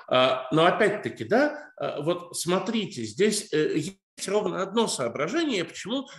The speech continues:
на этом так долго задерживаюсь, почему я об этом так долго с вами говорю. А, а, ну, мы что читаем, э,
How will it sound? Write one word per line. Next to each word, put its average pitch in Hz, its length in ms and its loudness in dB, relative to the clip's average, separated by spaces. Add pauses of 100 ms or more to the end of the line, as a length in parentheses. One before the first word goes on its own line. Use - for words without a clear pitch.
на 180 60 0
этом 208 340 0
так 151 220 -6
долго 240 340 2
задерживаюсь, 185 720 -2
почему 185 240 -4
я 202 60 2
об 208 60 -2
этом 269 220 -6
так 165 160 -8
долго 226 300 0
с - 120 -8
вами 202 240 0
говорю. 196 440 -2 (440)
А, 156 200 2 (280)
а, - 280 -4 (1200)
ну, 196 240 6
мы 208 140 4
что 233 220 2
читаем, 135 540 2
э, - 60 -12